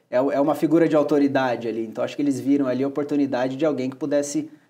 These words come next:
ajudar a sociedade de um outro modo, né?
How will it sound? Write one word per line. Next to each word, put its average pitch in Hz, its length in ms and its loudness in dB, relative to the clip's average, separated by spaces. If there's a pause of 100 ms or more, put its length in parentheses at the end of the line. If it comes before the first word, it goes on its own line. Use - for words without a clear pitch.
(100)
ajudar 135 400 0
a 131 40 0
sociedade 131 600 -4 (120)
de 135 100 -4
um 143 60 2
outro 143 280 0
modo, 120 400 -2
né? 110 180 -12